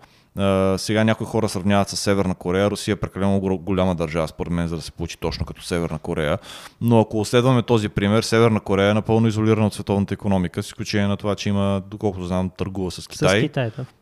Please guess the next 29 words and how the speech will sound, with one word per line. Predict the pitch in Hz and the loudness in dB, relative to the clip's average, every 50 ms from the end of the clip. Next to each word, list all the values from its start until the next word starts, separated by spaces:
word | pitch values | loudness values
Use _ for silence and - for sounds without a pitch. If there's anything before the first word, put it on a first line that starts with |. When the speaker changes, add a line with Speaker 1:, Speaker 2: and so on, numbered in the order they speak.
| _ _ - | _ _ -4
Speaker 1:
И | 127 | 0
може | 123 120 113 104 110 | 2 2 2 2 2
би | 104 104 | 0 -2
малко | 95 101 104 101 95 - - | 0 2 2 2 2 0 -4
с | - | -6
Русия. | 98 87 82 - - 98 98 101 110 117 117 | -8 -6 -6 -4 -2 0 0 0 0 -2 -2
Не | 113 110 104 | -4 -4 -2
съм | - 107 98 | -2 -4 -4
сигурен | - - 95 87 85 85 85 82 | -4 -4 -2 -2 -2 -2 -2 -4
дали | 80 85 76 80 | -4 -6 -8 -8
въобще | 80 76 - - - 80 | -10 -10 -12 -10 -10 -10
търгуват | 76 82 82 80 82 82 76 | -10 -10 -10 -8 -8 -10 -10
с | - | -10
Русия. | 82 92 - - 104 139 156 - - - - - - - _ - | -14 -12 -8 -6 -6 -6 -6 -8 -14 -18 -16 -16 -18 -16 _ -2
Но | 123 127 127 123 123 120 120 120 120 117 117 - | 0 2 4 6 6 6 6 4 4 2 2 4
там, | - 127 135 139 | 6 6 6 6
примерно, | 135 123 110 110 113 113 110 120 120 120 120 120 120 123 123 120 - _ - | 6 4 4 4 4 4 2 2 2 2 2 2 0 0 -2 -4 -6 _ -4
не | 120 117 | -2 0
можеш | 117 117 117 113 120 113 | 2 2 2 0 0 -2
да | 120 117 | -4 -2
се | - 120 | 0 2
логнеш | 110 104 101 92 87 80 | 4 4 4 2 0 -2
във | 80 80 - - | -6 -6 -4 -2
Facebook. | 90 87 78 82 87 90 - - - - - - - | -2 -2 0 -2 -4 -4 -4 -8 -16 -18 -20 -16 -8
А, | - 101 98 95 92 92 92 92 92 92 - - - - _ 107 | -6 -2 0 0 2 2 2 2 0 -2 -2 -6 -16 -16 _ -6
в | 107 101 - | -6 -4 -4
Русия | - 101 - - - 110 107 | -4 -6 -4 0 2 2 2
също | - - 110 - - | 2 0 -4 -6 -4
стана, | - - 110 104 107 | 0 2 4 4 2